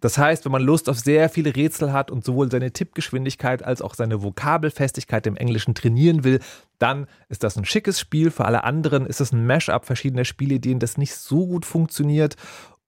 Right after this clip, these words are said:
Und vielleicht gibt's noch eine andere Gruppe, nämlich wenn man so gucken will, was passiert gerade im Indie-Games-Bereich Interessantes, dann ist das ein Spiel, was wirklich toll ist, eben wegen der Ideen. Also bei mir ist es so, das wird nicht mein Lieblingsspiel,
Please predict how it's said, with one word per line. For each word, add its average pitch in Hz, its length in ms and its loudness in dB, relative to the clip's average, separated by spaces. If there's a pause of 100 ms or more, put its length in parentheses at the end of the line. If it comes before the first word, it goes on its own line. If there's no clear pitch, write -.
Und 143 160 2
vielleicht 143 260 2
gibt's 147 140 0
noch 139 80 2
eine 127 220 2
andere 156 260 -2
Gruppe, 147 260 -2
nämlich 131 380 0 (280)
wenn 120 120 2
man 117 100 0
so 117 260 2 (240)
gucken 165 340 -2
will, 110 180 2 (160)
was 139 160 0
passiert - 420 -2
gerade 156 280 0
im 139 100 0
Indie-Games-Bereich 143 880 0
Interessantes, 120 720 -4 (400)
dann 117 140 4
ist - 180 0
das 180 220 -2
ein 196 100 4
Spiel, 214 540 2 (240)
was - 180 2
wirklich 131 380 0
toll 233 260 2
ist, 113 160 0
eben 131 240 -2
wegen 143 240 0
der 135 120 2
Ideen. 131 280 0
Also 113 140 0
bei 117 100 4
mir 143 140 2
ist 190 100 -2
es 165 80 -4
so, 160 160 0 (220)
das - 160 -4
wird 214 160 0
nicht 170 120 -6
mein 120 140 0
Lieblingsspiel, 170 720 -2